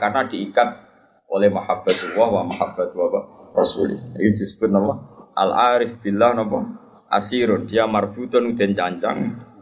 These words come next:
bihubbihi, lan seneng ning napa? Allah. Nah, cara kula,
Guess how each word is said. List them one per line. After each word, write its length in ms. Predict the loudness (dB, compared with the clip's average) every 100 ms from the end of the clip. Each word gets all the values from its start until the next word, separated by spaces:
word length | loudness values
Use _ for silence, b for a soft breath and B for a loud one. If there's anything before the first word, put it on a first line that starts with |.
| _ _
bihubbihi, 640 | -4 0 -2 0 0 2
lan 160 | 2 0
seneng 320 | 0 -2 -2
ning 160 | -2 0
napa? 400 | 0 0 -4 -8 -20 -20 2
Allah. 320 | 4 4 0 -6 -16 -20 _ _ _ _ _ _ _ _ _ _ _ -4
Nah, 240 | -2 2
cara 240 | 4 4 4
kula, 360 | 2 4 4